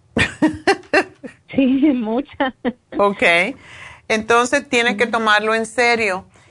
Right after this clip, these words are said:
Speaker 1: Y yo sé que la mayoría de las personas que trabajan limpiando casas están sobrepeso por alguna razón, porque, eh, trabajan muy duro, es un trabajo muy fuerte y comen muy mal, porque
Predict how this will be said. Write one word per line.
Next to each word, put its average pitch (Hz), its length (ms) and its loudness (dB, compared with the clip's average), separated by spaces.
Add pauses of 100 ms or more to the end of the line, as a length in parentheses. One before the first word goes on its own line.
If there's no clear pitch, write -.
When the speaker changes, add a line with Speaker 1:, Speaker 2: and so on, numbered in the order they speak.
(280)
Speaker 1:
Y 220 280 0 (800)
yo 269 200 2
sé 269 300 0
que 226 140 0
la 208 100 2
mayoría 202 1040 2
de 190 160 -2
las 185 140 0
personas 233 560 0
que 202 120 -4
trabajan 202 400 0
limpiando 208 460 -2
casas 208 420 -2
están 180 300 -6
sobrepeso 180 680 -4
por 135 220 -2
alguna 190 400 -2
razón, 269 500 -2 (380)
porque, 185 360 -4 (340)
eh, 196 300 -2 (180)
trabajan 214 440 2
muy 302 200 4
duro, 240 440 2
es 214 120 -4
un 202 160 -6
trabajo 240 420 2
muy 226 560 0 (340)
fuerte 202 920 0 (580)
y 240 240 -2
comen 208 460 0
muy 269 160 2
mal, 320 500 2
porque 175 800 0